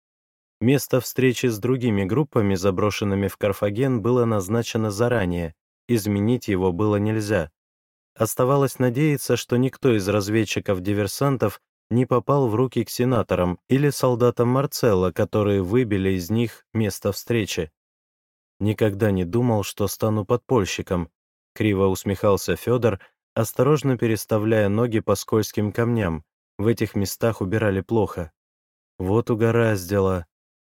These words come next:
Знать бы ещё, сколько наших уцелело. Отряд Ксенбала тоже нарвался на римлян. Ну погоди у меня, Марцел, скоро я до тебя доберусь".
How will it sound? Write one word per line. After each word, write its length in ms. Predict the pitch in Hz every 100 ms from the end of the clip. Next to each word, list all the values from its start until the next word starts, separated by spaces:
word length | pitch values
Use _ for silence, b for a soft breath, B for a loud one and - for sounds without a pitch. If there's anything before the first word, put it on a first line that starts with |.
| _
Знать 400 | 92 92 113 139
бы 140 | 113 131
ещё, 280 | 120 135 127
сколько 420 | - 131 117 127
наших 420 | 147 135 98 -
уцелело. 680 | 98 - 101 98 90 80 - _ _ _ -
Отряд 420 | 110 98 120 120
Ксенбала 640 | - 117 107 110 131 113
тоже 340 | - 143 120 104
нарвался 560 | 98 104 104 98 -
на 140 | 101 110
римлян. 440 | 117 92 90 80 - _ _ _ _
Ну 180 | 101 110
погоди 460 | 123 113 120 101 95
у 60 |
меня, 260 | 95 98 92
Марцел, 560 | 92 92 - 92 82 b _ _
скоро 420 | - - 110 113 117
я 140 | 113
до 140 | 113
тебя 260 | 101 113 117
доберусь". 640 | 113 110 123 104 104 -